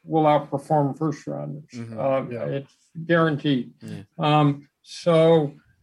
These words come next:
Speaker 1: even with all of this, look, there's a generalized, what makes your initial question about who the Seahawks take confusing is this. There's a generalized amnesty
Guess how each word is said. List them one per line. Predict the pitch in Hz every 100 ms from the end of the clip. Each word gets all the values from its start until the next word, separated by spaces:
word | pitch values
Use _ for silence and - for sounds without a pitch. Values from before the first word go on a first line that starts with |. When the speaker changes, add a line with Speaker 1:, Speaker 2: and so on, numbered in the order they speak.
| _ _ _
Speaker 1:
even | - 220 247 247 202
with | 185 170 - - _ _ - - _ _ _ _ _ _
all | 170 202 175
of | 135
this, | 127 - - - - _ _ 185
look, | 165 147
there's | 214 233 226
a | 208
generalized, | 151 - - 220 240 214 190 180 175 165 147 - - _ _ _ _ _
what | 180 196 180
makes | 214 226 -
your | 185 165
initial | 160 196 202 170 147
question | - 180 165 - 160
about | 143 143
who | 147 175
the | 143
Seahawks | - 175 151 156 139 - - -
take | 180 147 143 - _ _ _ _ _ _ -
confusing | 165 156 190 190 147 156 147
is | 139 -
this. | 165 131 - - - _ _ _ _ _ _ _ -
There's | 175 220 208
a | 208
generalized | 151 - 202 233 226 208 185 175 160 -
amnesty | - 165 180 175 165 143 - - 131 131